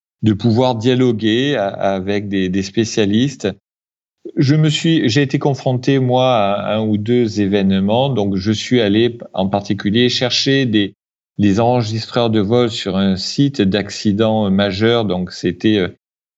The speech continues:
un Airbus A trois cent dix en Roumanie. Et là, ben, sur le site d'accident, quand vous faites la recherche des enregistreurs,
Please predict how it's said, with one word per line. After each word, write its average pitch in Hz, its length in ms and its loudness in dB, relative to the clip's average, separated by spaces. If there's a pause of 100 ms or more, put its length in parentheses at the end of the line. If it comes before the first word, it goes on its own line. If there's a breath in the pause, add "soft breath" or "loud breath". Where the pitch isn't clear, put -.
un 101 280 2
Airbus 107 440 2
A 95 60 -2
trois 101 220 -4
cent 107 260 -4
dix 120 400 0
en 95 240 0
Roumanie. 107 680 0 (500)
Et 120 140 4
là, 143 220 2
ben, 123 160 0
sur 117 200 -6
le 113 100 0
site 127 340 -8
d'accident, 113 640 -4
quand 120 300 -4
vous 117 100 -2
faites 123 260 -4
la 107 80 -2
recherche 110 640 -2
des 104 240 0
enregistreurs, 107 800 -2